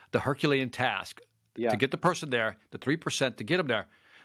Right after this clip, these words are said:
Speaker 1: they've pretty much pre-qualified themselves, if we can say it. So you should be excited to get that lead, not thinking, "Ah, they're probably not gonna buy." Go
Speaker 2: Just
Speaker 1: from
Speaker 2: look
Speaker 1: there.
Speaker 2: at it from your perspective. Victor, how often do you bounce off that page?
Speaker 1: Uh, probably about the same time, ninety-seven percent.
Speaker 2: Yeah.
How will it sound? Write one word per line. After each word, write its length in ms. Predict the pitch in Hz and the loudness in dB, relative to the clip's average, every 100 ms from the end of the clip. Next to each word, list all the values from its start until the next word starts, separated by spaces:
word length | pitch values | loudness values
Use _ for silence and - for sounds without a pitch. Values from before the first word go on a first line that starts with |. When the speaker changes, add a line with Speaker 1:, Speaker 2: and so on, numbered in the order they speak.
| - | -2
Speaker 1:
they've 160 | 147 | -2
pretty 160 | - 247 | 0 0
much 220 | 214 165 | 2 -2
pre-qualified 800 | - 190 - 156 170 175 120 110 | -2 -2 0 0 0 2 0 0
themselves, 400 | 104 101 113 104 | -4 -6 -4 -4
if 100 | 104 | -2
we 80 | 127 | -2
can 140 | 117 | -2
say 260 | 98 165 139 | -2 0 2
it. 80 | 98 | 0
So 100 | - | -4
you 180 | 120 175 | -4 -2
should 200 | - 156 | -2 0
be 80 | 139 | 0
excited 600 | 117 - - 196 233 127 | -2 -6 -2 0 0 -2
to 80 | |
get 180 | 113 107 | -6 -4
that 200 | 107 98 | -2 -4
lead, 340 | 98 98 95 - _ _ _ _ _ | -4 -4 -4 -8 _ _ _ _ _
not 220 | 143 147 | 0 2
thinking, 320 | 160 139 120 - - - - | -4 -2 -2 -4 -14 -12 -10
"Ah, 200 | 95 - | -8 -8
they're 80 | - | -10
probably 200 | - 117 | -2 -2
not 140 | 101 95 | -2 -6
gonna 120 | 87 | -4
buy." 300 | 87 76 73 _ _ _ _ - | -4 -4 -6 _ _ _ _ 0
Go 80 | |
Speaker 2:
Just 160 | 131 208 | 2 6
Speaker 1:
from 80 | 214 | 8
Speaker 2:
look 80 | 208 | 10
Speaker 1:
there. 80 | |
Speaker 2:
at 60 | 202 | 8
it 20 | |
from 120 | 190 | 8
your 100 | 190 | 8
perspective. 540 | 220 190 156 143 127 - | 8 8 8 6 4 -2
Victor, 300 | 156 165 185 | 4 6 8
how 220 | 170 202 208 | 8 10 10
often 260 | 208 208 | 8 2
do 80 | 185 | -4
you 200 | 185 233 | -2 -2
bounce 320 | 185 147 127 | 2 0 0
off 180 | 123 117 | -4 -2
that 200 | 113 107 | -6 -8
page? 340 | 120 107 - - _ _ - - - | -12 -14 -14 -20 _ _ -20 -14 2
Speaker 1:
Uh, 320 | 131 123 123 | 2 4 -2
probably 300 | _ 147 151 | _ -2 0
about 160 | 135 123 | -2 -4
the 60 | |
same 200 | - 127 | 0 -2
time, 220 | 104 110 | 0 -2
ninety-seven 400 | 120 120 104 110 | 0 -2 -2 -4
percent. 320 | 104 196 110 | 0 0 0
Speaker 2:
Yeah. 60 | 127 | -6